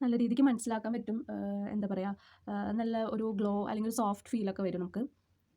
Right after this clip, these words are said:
ഇതിപ്പോൾ ഞാനിപ്പോൾ ഡെയിലി യൂസ് ചെയ്യുന്നുണ്ട്. ഡെയിലി ഞാനിപ്പോൾ ഫേസ് വാഷ് യൂസ് ചെയ്തതിന് ശേഷം ഞാൻ ഈ ഫേസ് ക്രീം അപ്ലൈ ചെയ്യുന്നുണ്ട് ഫേസിൽ. ഇത് വന്നിട്ടൊരു ജെൽ കൺസിസ്റ്റൻസിയാണ്. ഏഹ്, നമുക്ക് യൂസ് ചെയ്യാൻ ലൈറ്റ് വെയിറ്റ് ആണ്, നമുക്ക് യൂസ് ചെയ്യാൻ ഭയങ്കര,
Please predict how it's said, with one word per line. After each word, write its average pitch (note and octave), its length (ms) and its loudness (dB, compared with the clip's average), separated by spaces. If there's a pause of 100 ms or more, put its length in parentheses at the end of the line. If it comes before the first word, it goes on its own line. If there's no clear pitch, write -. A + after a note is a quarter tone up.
(720)
ഇതിപ്പോൾ C#4+ 320 0
ഞാനിപ്പോൾ C#4 380 6
ഡെയിലി A#3+ 360 4
യൂസ് A#3+ 200 4
ചെയ്യുന്നുണ്ട്. A3 380 0 (340)
ഡെയിലി A#3 240 4
ഞാനിപ്പോൾ A#3+ 440 2 (140)
ഫേസ് A3 220 -6
വാഷ് G#3+ 220 0
യൂസ് A#3 180 0
ചെയ്തതിന് A3+ 240 0
ശേഷം A#3+ 320 0 (400)
ഞാൻ C4+ 160 2
ഈ C4+ 60 6
ഫേസ് A#3+ 240 2
ക്രീം B3 180 4
അപ്ലൈ A#3+ 200 -2
ചെയ്യുന്നുണ്ട് A3 420 2
ഫേസിൽ. F#3+ 300 0 (1200)
ഇത് C4 200 2 (320)
വന്നിട്ടൊരു B3 380 4
ജെൽ A#3 300 4
കൺസിസ്റ്റൻസിയാണ്. G3+ 720 -2 (300)
ഏഹ്, G3 320 -2 (540)
നമുക്ക് A#3+ 260 -2
യൂസ് A#3+ 200 2
ചെയ്യാൻ A#3+ 180 4
ലൈറ്റ് A3 220 -2
വെയിറ്റ് G#3 220 0
ആണ്, A#3+ 80 2
നമുക്ക് A#3 180 -2
യൂസ് G#3+ 180 -2
ചെയ്യാൻ A#3+ 180 4
ഭയങ്കര, G#3+ 280 0